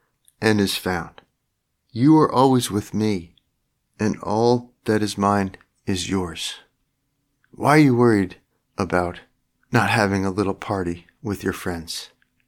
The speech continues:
And how come he never asked for that party?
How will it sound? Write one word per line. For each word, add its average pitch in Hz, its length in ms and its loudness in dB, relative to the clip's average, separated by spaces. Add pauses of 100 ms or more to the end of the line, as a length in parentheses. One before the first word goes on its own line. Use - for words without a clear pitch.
(1040)
And 113 200 2
how 139 160 2
come 180 160 4
he 175 80 6
never 165 220 4
asked 139 280 4
for 104 140 -4
that 85 280 0
party? - 540 -6